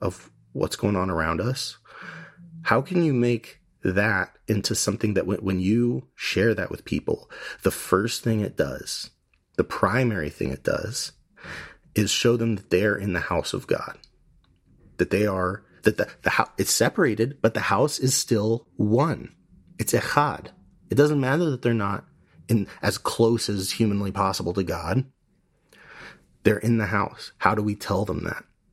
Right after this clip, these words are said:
With our story. That, I think, is kingdom work. That is, that is love, as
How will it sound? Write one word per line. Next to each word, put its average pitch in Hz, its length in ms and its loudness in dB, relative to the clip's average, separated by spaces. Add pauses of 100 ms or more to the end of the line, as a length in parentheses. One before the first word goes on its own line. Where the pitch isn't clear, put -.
(800)
With 95 500 -2 (520)
our 80 140 0
story. - 500 -4 (2250)
That, 107 320 2
I 110 120 4
think, 98 580 -2
is 90 640 0 (880)
kingdom 101 480 0
work. - 220 -8
That 104 280 0
is, 90 500 -4 (380)
that 101 200 0
is 90 400 -4 (100)
love, 80 600 -4 (220)
as 78 520 -4